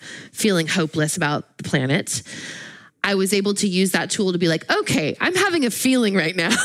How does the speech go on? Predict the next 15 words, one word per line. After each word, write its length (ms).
<laughs> 140
about 540
climate 380
change 320
and 120
about 240
what 120
we're 140
doing 240
to 120
our 80
planet 400
and 140
how 560
much 460